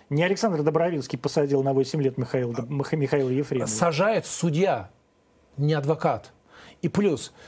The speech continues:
Speaker 2: сажают по звонку, когда тебе предварительным следствием говорят, «Восемь лет получит, не рыпайся».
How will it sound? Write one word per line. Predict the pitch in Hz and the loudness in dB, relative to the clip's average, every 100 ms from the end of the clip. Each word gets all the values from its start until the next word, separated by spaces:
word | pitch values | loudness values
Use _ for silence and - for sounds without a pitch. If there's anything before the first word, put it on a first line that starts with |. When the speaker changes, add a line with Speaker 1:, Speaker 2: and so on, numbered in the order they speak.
| - | -8
Speaker 2:
сажают | - 185 170 220 214 143 - _ _ _ _ _ _ _ _ _ | 0 0 4 4 4 0 -8 _ _ _ _ _ _ _ _ _
по | - 175 | 0 2
звонку, | 151 180 190 160 214 139 - | 2 2 2 0 0 0 0
когда | 180 165 175 | 0 2 0
тебе | 175 170 | 0 -2
предварительным | 156 165 160 185 185 202 190 185 | -2 -2 2 2 2 0 -2 -2
следствием | - 208 202 156 147 | 2 2 2 -2 2
говорят, | 156 151 147 - - | 2 2 0 -4 -8
«Восемь | 127 160 196 - 175 | -2 0 0 0 0
лет | 165 | 2
получит, | 175 175 208 - 165 | 2 2 0 0 0
не | 160 | 2
рыпайся». | 165 151 127 107 117 | 2 0 -2 -4 -6